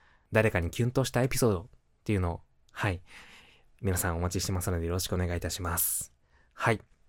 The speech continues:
というわけで、えーと、まあ、お便りだったりとか、Twitterとかエスエヌエスでの、えー、番組の感想のメッセージもお待ちしております。よろしくお願いします。はい。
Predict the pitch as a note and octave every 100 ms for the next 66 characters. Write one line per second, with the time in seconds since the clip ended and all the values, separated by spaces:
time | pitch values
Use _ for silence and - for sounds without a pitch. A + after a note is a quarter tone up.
0 | _ _ _ _ _ - - - - -
1 | - A#2 A2+ A2 A2+ G2 - G2+ F#2+ G2+
2 | F2+ F2+ F2+ F2 - F#2 A2 F2 E2 -
3 | _ - G#2+ G#2+ F2 G#2+ C3+ A2+ G#2 F#2
4 | - - _ _ - G#2 - G2 F#2 F2+
5 | F2+ G#2 F2 - G#2 A2+ - G2 F2 F2
6 | - - - - - F#2 E2+ E2 E2 E2
7 | E2+ F#2 G2 F#2+ F#2+ F#2+ - G2 F#2 G2
8 | F#2+ F#2 A#2+ B2+ - - _ _ G2 -
9 | F2 F2 E2+ - F2 F#2 F#2+ - G2+ F2
10 | E2+ G2+ G#2 - - _ F2+ F2+ F#2+ F2+
11 | F2 E2+ F#2+ G2 - - - - - -
12 | - - - - A2+